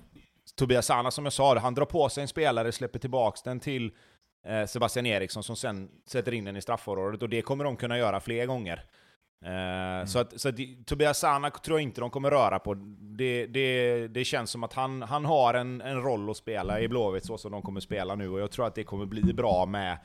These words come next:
Speaker 1: med lite matcher och med lite, med lite, vad heter det? Eh, att de får spela ihop sig lite där, han och Oscar Wendt, så kommer det bli bra.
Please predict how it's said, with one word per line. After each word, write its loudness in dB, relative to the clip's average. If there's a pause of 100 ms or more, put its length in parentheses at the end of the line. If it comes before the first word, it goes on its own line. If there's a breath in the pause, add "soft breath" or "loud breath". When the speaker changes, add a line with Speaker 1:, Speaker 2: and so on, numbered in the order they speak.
(320 loud breath)
Speaker 1:
med 4
lite 2
matcher 0
och 0
med 0
lite, -2
med -2
lite, -6
vad -2
heter -10
det? -2 (840 soft breath)
Eh, -2 (160)
att -4
de 4
får -4
spela 6
ihop 4
sig 2
lite 2
där, 6
han 4
och 0
Oscar -2
Wendt, -4
så -6
kommer -2
det -2
bli -6
bra. -8